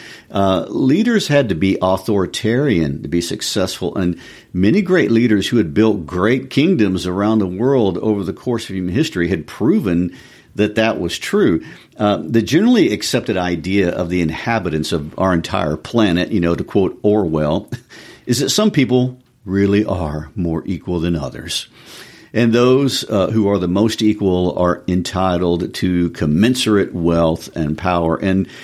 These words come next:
the reason I reference Bismarck and European history is that the European experience of the eighteen forties really seemed to confirm this.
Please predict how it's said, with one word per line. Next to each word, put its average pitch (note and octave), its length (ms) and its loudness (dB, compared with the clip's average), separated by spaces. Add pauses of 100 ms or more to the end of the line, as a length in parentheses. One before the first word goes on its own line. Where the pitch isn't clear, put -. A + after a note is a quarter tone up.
(200)
the C3 60 -2
reason A3 280 2
I F#3 60 4
reference G#2 520 0
Bismarck D#2 800 0
and E2+ 180 -2
European F2+ 380 -2
history F2 400 -2
is F2 240 -2
that G#2+ 260 0 (300)
the G2 120 0
European B2 680 2
experience E2+ 880 0
of F2 180 -6
the E2 140 -2
eighteen F2 360 0
forties F#2 600 -2
really G2+ 300 2
seemed E2+ 280 0
to - 60 -6
confirm G2 520 0
this. - 240 -2